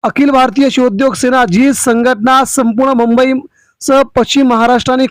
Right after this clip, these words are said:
कोकणात बहुतांश जिल्ह्यामध्ये आपला खूप मोठा ठसा उमटवून आहे, या संघटनेचे अध्यक्ष असणारे हर्षद नेगिनहाळ यांनी त्यांच्या लाखो संघटनेतील सहकाऱ्यांसह आज शिवसेना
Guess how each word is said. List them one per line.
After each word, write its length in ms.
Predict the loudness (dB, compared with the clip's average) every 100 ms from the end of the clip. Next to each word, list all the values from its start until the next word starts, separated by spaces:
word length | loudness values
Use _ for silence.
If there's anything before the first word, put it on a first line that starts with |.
| 0
कोकणात 360 | 0 2 0 -2 _ _ _ -2
बहुतांश 600 | 2 2 2 2 0 0
जिल्ह्यामध्ये 640 | 2 2 2 2 2 2 0
आपला 420 | -2 0 2 2 0
खूप 240 | -2 -2 0
मोठा 300 | 0 0 0
ठसा 340 | 0 -2 2
उमटवून 460 | 2 2 0 0 2
आहे, 260 | 2 0 -2 _ _ _ _ -2
या 280 | 2 2
संघटनेचे 680 | 2 0 2 0 0 -2 0
अध्यक्ष 460 | 0 0 0 -2 0
असणारे 580 | 0 2 0 2 2 0 -6 _ _ -4
हर्षद 440 | -2 0 2 0 2
नेगिनहाळ 680 | 2 2 2 2 4 2 0 _ _ -4 0
यांनी 280 | 2 2 0
त्यांच्या 580 | 0 0 0 2 4 2 -4 _ _ _
लाखो 600 | 0 2 2 0 0 0
संघटनेतील 760 | 2 0 2 0 0 0 2 0
सहकाऱ्यांसह 840 | 0 0 0 0 0 0 2 0 0
आज 340 | 0 2 2 -2 _ _ _ -8
शिवसेना 640 | -2 0 0 0 2 0